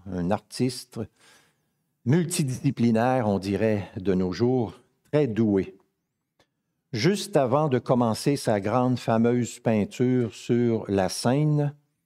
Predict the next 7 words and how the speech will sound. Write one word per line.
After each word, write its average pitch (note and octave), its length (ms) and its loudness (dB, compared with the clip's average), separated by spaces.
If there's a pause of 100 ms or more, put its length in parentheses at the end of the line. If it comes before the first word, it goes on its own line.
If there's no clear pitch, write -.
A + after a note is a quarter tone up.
(240)
il G2+ 120 -2
s'est A2 240 0
disputé B2+ 720 -2
avec A2+ 400 -2 (120)
un G#2+ 240 -2 (300)
autre B2+ 320 0
artiste. - 840 -6